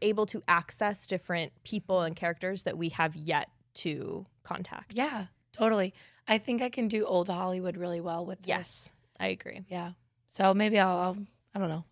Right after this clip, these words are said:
Speaker 2: I'll workshop some stuff tonight. Tomorrow I'll wake up and this will be completely fine.
Speaker 1: Yeah.
Speaker 2: Which is great.
Speaker 1: But
Speaker 2: But
Speaker 1: it's fun to, it's fun to play with it
Speaker 2: it's
Speaker 1: while we
Speaker 2: fun to
Speaker 1: have it.
Speaker 2: imagine. That was really fun.
Speaker 1: Mm-hmm.
Speaker 2: Thank you for sharing
Speaker 1: You're
Speaker 2: your
Speaker 1: welcome.
Speaker 2: news. That was
Speaker 1: You're
Speaker 2: great.
Speaker 1: welcome. So,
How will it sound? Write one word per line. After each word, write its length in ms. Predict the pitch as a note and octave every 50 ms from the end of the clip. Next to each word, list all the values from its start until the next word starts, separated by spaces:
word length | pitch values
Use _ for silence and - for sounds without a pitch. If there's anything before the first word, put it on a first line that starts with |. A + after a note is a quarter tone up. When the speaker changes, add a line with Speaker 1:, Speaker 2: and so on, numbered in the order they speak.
| _
Speaker 2:
I'll 140 | - A#3 A#3
workshop 380 | G#3+ G3 F#3 - - - F3 E3+
some 140 | - - F3
stuff 240 | F3 - - F3+ -
tonight. 180 | - F3 F#3 - - - - - -
Tomorrow 360 | - G#3+ G#3+ G#3 G3 G3 F#3
I'll 120 | F3+ F3+
wake 220 | E3+ E3+ E3+ - -
up 160 | F3+ F3 -
and 100 | F3+ E3+
this 140 | E3+ F3 -
will 80 | -
be 100 | F3+ F#3
completely 460 | F3 - F#3 E3+ F3+ F3+ E3+ E3+ E3+ F3
fine. 380 | E3+ - E3+ E3 E3 E3+ F#3+ F#3+
Speaker 1:
Yeah. 160 | F3+ - - - - - - - -
Speaker 2:
Which 160 | - F#3 -
is 100 | F3 D#3
great. 380 | - - F#3 D#3+ E3 D3+ - -
Speaker 1:
But 80 | - A#3
Speaker 2:
But 20 | A#3
Speaker 1:
it's 200 | A#3+ A#3+ - -
fun 220 | - D4 C#4+ C#4
to, 280 | C4 B3+ A#3+ A#3 A3+ G#3 G#3
it's 80 | G#3+
fun 120 | - C4 B3
to 60 | B3
play 160 | - C4+ C4+
with 120 | C4 C4
it 40 | B3+
Speaker 2:
it's 60 | A3+
Speaker 1:
while 80 | B3 B3
we 60 | A3+
Speaker 2:
fun 80 | A3+ A3+
to 60 | A#3+
Speaker 1:
have 100 | B3 B3
it. 40 | -
Speaker 2:
imagine. 420 | G3+ F3+ F#3 F#3+ A3 - F3+ F#3+ - - - _ _ -
That 80 | A#3+
was 160 | C4 C#4 C4+ A#3+
really 180 | A3+ A3 A3
fun. 360 | A3 - G#3+ G#3+ A3 G3+ G3 G3 G3+
Speaker 1:
Mm-hmm. 100 | A3+ A3
Speaker 2:
Thank 200 | B3 A3 G#3+ -
you 60 | C4+
for 160 | B3 - A#3+
sharing 360 | G#3+ - - G3+ G#3 G#3+ A3 G#3+
Speaker 1:
You're 140 | G3+ G#4 A4
Speaker 2:
your 80 | G#4
Speaker 1:
welcome. 140 | - - G4+ G#4
Speaker 2:
news. 180 | G#4 - - - _ _ _ _ _ _ _
That 100 | - F#3+
was 120 | F#3+ G#3 G#3
Speaker 1:
You're 60 | -
Speaker 2:
great. 220 | G3+ F#3+ G3 G3 F3+
Speaker 1:
welcome. 140 | A#3 B3 - _ _ _ _ _ - _ _ _
So, 460 | - - F#4 D4+ A3+ G#3 A3+ C#4+ D4+